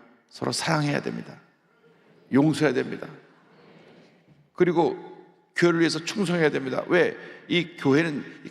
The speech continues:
건물이 아니라 예배드리는 이 성도님들, 여러분들이 바로 작은 교회들이 돼서 함께 모여 교회를 이루는 것입니다. 이 교회 머리는 예수님이십니다. 예수님이 이 교회 머리가 되시고 우리 주님의 몸이,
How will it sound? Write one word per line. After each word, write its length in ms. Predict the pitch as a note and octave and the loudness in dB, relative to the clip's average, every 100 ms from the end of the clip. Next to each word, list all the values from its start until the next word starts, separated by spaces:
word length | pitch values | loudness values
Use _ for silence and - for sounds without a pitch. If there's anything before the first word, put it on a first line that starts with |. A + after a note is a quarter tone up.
| - | -8
건물이 400 | - D3 D#3+ D#3+ | 0 2 4 4
아니라 420 | B2+ D3+ C3 - - - - _ _ _ _ _ - | 2 2 0 -4 -12 -20 -20 _ _ _ _ _ 0
예배드리는 640 | B2 A#2+ B2 A2+ A2+ G#2+ - | 4 4 2 0 -2 -4 -6
이 100 | G2 | -6
성도님들, 1000 | - G3 F#3+ F3+ D3+ C#3 G2 - - - | -4 -4 0 0 2 2 0 -4 -18 -2
여러분들이 480 | B2 D#3+ D3+ D#3 D#3 | 2 2 2 -2 0
바로 360 | B2+ C3+ B2+ - - - - | 0 0 -2 -8 -14 -16 -4
작은 360 | - C#3 C3 | 0 2 2
교회들이 500 | - C3 A#2+ B2+ A2 | 4 2 2 2 0
돼서 280 | G2 A2+ A2+ - - | 0 -4 -6 -10 -10
함께 320 | - F#3+ F3+ | 0 0 2
모여 280 | F3 C#3+ C3 - - - | 2 4 2 -2 -14 2
교회를 200 | D3+ C#3 | 2 4
이루는 280 | C#3 C#3+ | 2 0
것입니다. 460 | A#2+ C3 - A2+ - - _ _ - | -4 -4 -6 -10 -14 -20 _ _ -2
이 120 | E3 | -2
교회 200 | D#3+ E3 | 2 2
머리는 380 | D3+ D3 D3+ C3+ - - | 4 2 0 -6 -10 0
예수님이십니다. 800 | C3 D3+ E3 D#3 C#3+ - B2+ - - - _ _ _ - | 2 2 2 0 -2 -4 -8 -12 -16 -20 _ _ _ 2
예수님이 640 | C#3+ D3 - D3 D3 C3+ - - - | 2 4 0 0 0 -2 -6 -8 0
이 100 | C#3+ | 2
교회 160 | D3 | 4
머리가 240 | C#3+ C#3 C3+ | 4 4 4
되시고 280 | C3 - | 0 0
우리 240 | B2+ C3 C3+ | -2 0 -2
주님의 220 | - C3+ | -2 0
몸이, 260 | C3+ B2+ | 2 4